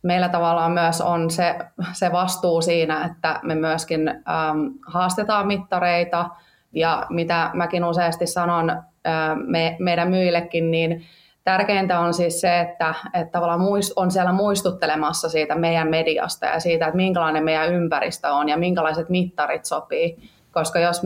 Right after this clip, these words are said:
jos suurin osa toimistoista tekee sitä ohjelmallista ostamista diilien kautta,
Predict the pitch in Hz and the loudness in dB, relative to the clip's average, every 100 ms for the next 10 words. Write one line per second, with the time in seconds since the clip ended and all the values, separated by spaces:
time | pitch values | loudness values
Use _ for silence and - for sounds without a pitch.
0 | 180 190 170 - - 202 196 185 180 175 | -2 0 0 -2 -2 2 2 2 2 2
1 | 185 180 180 180 170 180 185 185 196 185 | 2 2 2 0 -2 -2 -2 2 2 2
2 | 170 170 175 170 160 160 165 160 160 165 | 2 2 2 2 2 0 0 -2 -2 -4
3 | 160 170 170 185 175 151 - 117 170 - | -2 -2 0 2 2 0 0 -2 -4 -4